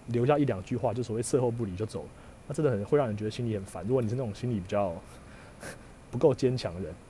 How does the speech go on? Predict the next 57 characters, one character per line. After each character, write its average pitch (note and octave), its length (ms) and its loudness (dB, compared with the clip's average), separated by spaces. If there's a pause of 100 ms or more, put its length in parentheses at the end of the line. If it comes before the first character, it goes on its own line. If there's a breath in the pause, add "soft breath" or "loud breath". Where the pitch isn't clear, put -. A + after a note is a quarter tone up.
啊， F2 120 -4
我 E2+ 140 -6
觉 A#2+ 60 0
得 E3+ 60 6
讲， F3+ 160 0
我 A#2+ 60 0
觉 C#3 40 6
得 F#3+ 60 6
讲 C3 100 2
这 D3+ 80 0
话 D3+ 80 4
都， B2 100 0
都 C#3 200 0
是 C#3+ 80 0
屁 B2 200 -2
话 A2 180 0
啊。 D2+ 60 -10
其 B2 120 -2
实 B2 180 0
谁， G2+ 300 -6
谁 A#2+ 160 -2
不 A#2 120 -2
会 A#2+ 100 2
难 F#2+ 200 -6
过？ F#2+ 100 -6 (680 loud breath)
谁 G2 200 -4
不 A#2 200 0
会 A#2 80 4
难 F#2+ 200 -4
过？ G2+ 220 -4
你 F#2+ 120 -4
被， D3+ 220 4 (300)
被 C#3 140 2
批 C#3 220 0
评 A2 100 0
或 B2+ 100 0
被 B2+ 80 0
反 F#2+ 140 -8
对， G#2+ 100 0
谁 G#2 160 -6
不 G#2 80 -4
会 G#2 120 -2
难 F#2 180 -8
过？ F#2 180 -4
只 A2+ 100 -4
是 C#3 100 2
看 A#2+ 220 0
程 G#2+ 280 -4
度 A2+ 200 2
而 G2+ 60 -2
已， G2 40 -4
就 B2 100 -2
你 A#2+ 80 -2
忍 F#2 240 -6
受 A#2 120 0
程 F#2 220 -8
度 G#2 100 -4